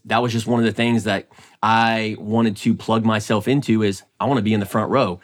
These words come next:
And so whether I feel like it or not, it's part of it. Like that's, that's kinda how I want to live and do the hard things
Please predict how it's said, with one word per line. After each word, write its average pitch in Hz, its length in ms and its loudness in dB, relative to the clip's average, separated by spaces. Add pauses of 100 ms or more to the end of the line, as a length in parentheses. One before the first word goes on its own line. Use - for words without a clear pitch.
(260)
And 113 100 -4
so 123 160 2
whether 123 240 2
I 107 60 2
feel 139 180 0
like 135 200 2
it - 40 -4
or 110 60 0
not, 139 380 -2
it's 110 160 -6
part 117 280 0
of 123 140 2
it. 92 180 -6
Like 95 200 -4
that's, - 420 -6 (320)
that's 113 240 -2
kinda 123 240 0
how 117 500 0
I 110 100 0
want 120 360 0
to 117 560 4
live 123 500 2
and 110 160 0
do 120 200 4
the 110 100 0
hard 117 340 0
things 113 600 -2